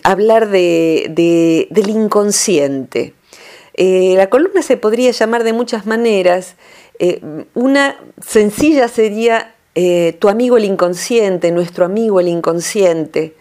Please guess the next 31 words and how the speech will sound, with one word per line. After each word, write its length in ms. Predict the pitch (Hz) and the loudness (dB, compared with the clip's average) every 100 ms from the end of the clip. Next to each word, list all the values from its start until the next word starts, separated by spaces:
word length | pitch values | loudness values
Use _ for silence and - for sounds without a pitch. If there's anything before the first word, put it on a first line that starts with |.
| - - - - | -20 -20 -20 -14
Una 240 | 196 202 | -6 -2
más 160 | 196 202 | -2 -2
científica 600 | 214 190 190 220 220 196 | -2 -2 -4 -8 -6 -2
a 40 | |
lo 80 | 180 | -2
mejor 240 | 175 196 190 | -2 -4 -6
sería 320 | 190 185 175 | -2 -2 -2
cómo, 360 | 208 208 202 - | -2 -4 -6 -4
de 180 | 175 202 | -4 -2
qué 120 | 247 | -4
distintas 520 | 233 - 254 240 208 | -6 -6 -6 -4 -4
maneras 460 | 185 175 202 202 190 | -2 -2 0 0 -2
se 140 | - | -4
expresa 640 | 160 - - 254 196 - 170 | -6 -4 -2 0 0 0 0
el 80 | |
inconsciente. 1040 | 165 170 165 160 - 220 190 170 151 156 165 - - - - - _ _ | 0 -2 -2 -4 -6 -4 -2 -2 -4 -6 -8 -14 -20 -20 -20 -20 _ _
Pero 240 | 247 247 247 | 0 2 2
la 180 | 247 | 0
primera, 680 | 247 254 302 294 247 240 247 | -2 0 2 2 2 2 0
que 100 | - | -2
me 140 | 180 170 | 0 0
vino 260 | 208 214 | 2 2
después 380 | 180 180 202 202 | 2 0 0 2
de, 220 | 196 175 | 2 0
de 100 | 156 | 0
decirte, 640 | 156 156 - 214 180 170 170 | 0 -2 -2 -6 -6 -2 0
eh, 540 | 160 - - - - | 0 0 -4 -6 -6
el 100 | 156 | -8
título 400 | 185 180 175 165 | -8 -6 0 0
de 220 | 151 - | 0 -2
posible, 720 | - 165 - 220 180 160 156 | -2 -4 -2 -4 -2 -2 -2